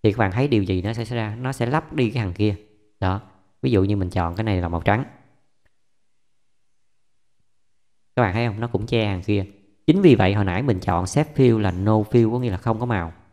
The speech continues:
là nó không bị che. Và các bạn sẽ tiết kiệm được giấy hơn. Đó, các bạn có thể kéo cái này nó sát lên.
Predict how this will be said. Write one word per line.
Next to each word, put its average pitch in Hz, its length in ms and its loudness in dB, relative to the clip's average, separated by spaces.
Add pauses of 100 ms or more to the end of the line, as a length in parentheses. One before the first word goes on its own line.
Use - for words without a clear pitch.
(140)
là 87 140 -2
nó 95 140 -6
không 107 180 -6
bị 95 80 -4
che. 101 280 -2 (400)
Và 101 120 -2
các 143 120 -10
bạn 95 220 -2
sẽ 104 400 -4
tiết - 160 -10
kiệm 95 200 -4
được 95 200 -4
giấy 131 160 0
hơn. 131 180 2 (560)
Đó, 113 180 -2
các 131 60 -4
bạn 92 160 0
có 110 80 -4
thể 107 100 0
kéo 123 280 -2
cái 143 80 -2
này 101 100 0
nó 95 80 0
sát 127 360 -2
lên. 110 160 4